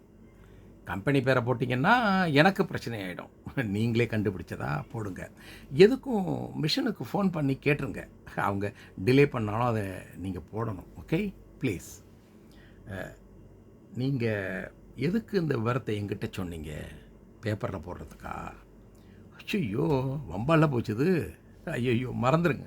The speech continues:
மறந்துருங்க. நான் உங்களை பார்க்கவே இல்ல, பேசவே இல்ல. "பத்திரிகைக்காரங்க கிட்ட பேசுறப்ப ஜாக்கிரதையா இருக்கணும்" அப்படின்னு எங்க பெரியப்பா சொல்லுவார்.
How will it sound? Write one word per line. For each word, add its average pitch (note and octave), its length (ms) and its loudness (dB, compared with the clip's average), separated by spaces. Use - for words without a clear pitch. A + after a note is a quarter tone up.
மறந்துருங்க. C3 600 2
நான் A2 220 4
உங்களை G#2+ 260 2
பார்க்கவே B2+ 600 4
இல்ல, G#2 280 -4
பேசவே C#3 480 4
இல்ல. G2 240 -6
"பத்திரிகைக்காரங்க C#3 840 2
கிட்ட G2 240 -8
பேசுறப்ப G#2 720 -8
ஜாக்கிரதையா A#2+ 600 0
இருக்கணும்" F#2 300 -8
அப்படின்னு G2 280 0
எங்க A#2+ 200 -2
பெரியப்பா B2 420 0
சொல்லுவார். F#2+ 480 -4